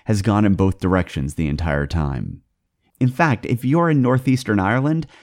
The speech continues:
you might still hear about the Ulster Scots. And the Ulster Scots are the descendants of the Scottish settlers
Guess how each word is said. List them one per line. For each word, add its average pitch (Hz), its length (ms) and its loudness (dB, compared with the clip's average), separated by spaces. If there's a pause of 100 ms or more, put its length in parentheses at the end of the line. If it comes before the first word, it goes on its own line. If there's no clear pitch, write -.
you - 100 2
might 202 240 -2
still 151 320 0
hear 143 300 2
about 92 260 0
the 90 100 -2
Ulster 82 300 -2
Scots. - 720 -6 (460)
And 95 100 0
the 110 60 2
Ulster 127 280 -2
Scots 98 680 -4
are 101 80 2
the 95 100 0
descendants 92 640 0
of 82 80 -4
the 80 80 -4
Scottish 107 500 -4
settlers 76 640 -4